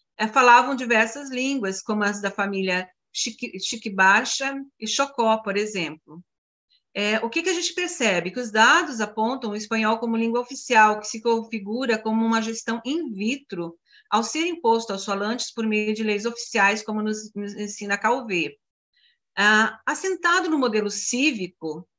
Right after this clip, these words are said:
é, o espanhol exerceu papel significativo na cons-, na construção do Estado-nação panamenho. Assim, a cultura mo-, monoglóssica fundamentou currículos e modelos padronizados e hegemônicos para o ensino da língua oficial,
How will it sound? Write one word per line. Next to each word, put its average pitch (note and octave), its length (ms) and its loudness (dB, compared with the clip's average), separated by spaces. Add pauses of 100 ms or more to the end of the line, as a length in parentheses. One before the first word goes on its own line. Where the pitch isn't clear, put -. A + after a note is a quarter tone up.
(200)
é, F3+ 240 0
o A3+ 180 2
espanhol A#3 600 2
exerceu A3+ 380 0
papel A3+ 340 -2
significativo C4 880 -4
na A#3 100 0
cons-, A#3 400 -6
na G#3+ 180 -4
construção A#3+ 600 -6
do A#3 60 -6
Estado-nação G#3+ 680 -2
panamenho. G3 760 -2 (500)
Assim, C4 520 0
a G#3 80 2
cultura D4+ 400 -4
mo-, D4+ 300 2
monoglóssica G#3 1000 -2 (300)
fundamentou A#3+ 800 2
currículos A#3 500 -2
e B3 60 -6
modelos G#3+ 400 -2
padronizados G#3 720 0
e A3+ 60 0
hegemônicos A3+ 600 -4
para A3 220 4
o - 20 -2
ensino A3+ 380 -4
da A3 100 2
língua G#3+ 260 -2
oficial, B3 600 2